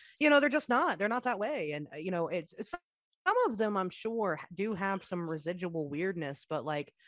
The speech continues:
people have died on every single spot on this entire fucking planet. Not everywhere is haunted.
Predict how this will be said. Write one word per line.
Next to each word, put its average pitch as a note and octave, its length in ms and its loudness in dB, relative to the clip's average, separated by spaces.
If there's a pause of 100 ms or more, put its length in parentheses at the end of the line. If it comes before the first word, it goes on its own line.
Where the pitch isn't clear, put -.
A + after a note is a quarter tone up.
(240)
people A4+ 340 6
have C4 260 0
died F3+ 480 2
on E3+ 160 0 (100)
every A3 280 0
single G#3+ 340 2
spot D#3 680 0
on F3 200 0
this F3+ 140 -2 (440)
entire E3 540 -2
fucking D#3+ 420 -4
planet. D3 400 -6
Not A3 400 0
everywhere F#3 540 0
is C3+ 100 -12
haunted. B2 480 -10